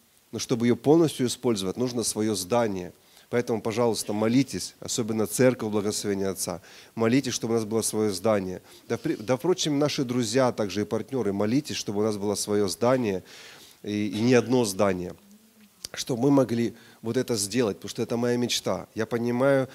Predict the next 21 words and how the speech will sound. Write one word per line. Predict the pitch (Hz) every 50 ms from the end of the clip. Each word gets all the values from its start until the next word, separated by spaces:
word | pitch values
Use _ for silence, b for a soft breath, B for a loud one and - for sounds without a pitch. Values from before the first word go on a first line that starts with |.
| B B B B B
э, | 101 95 95 98 -
это | - 120 120 - 113
ключевые | - 120 117 - - - 127 123 131 127 120 120
вещи. | 117 107 92 - - - - - - _ _
Я | - 104
понимаю, | - 120 120 127 135 151 143 127
быстро | 110 107 143 151 - 127 117
собрать | - 135 117 123 123 117
людей | 123 127 120 123 139 135
и | 127
помолиться | - 127 120 127 123 123 131 123 - - 131
о | 123 120
них, | 120 123 117 101 - B B B B B B
э, | - 110
мало | 107 113 131 131 131 120 113 104
эффекта. | 101 - - 110 92 - - - 82 80 - B B B B
Но | 117 120
если | 117 - - 120
людей | 113 120 110 120 110
поместить | - - 107 104 107 104 - - - 135 131 -
туда | - 113 101 107 95 92 90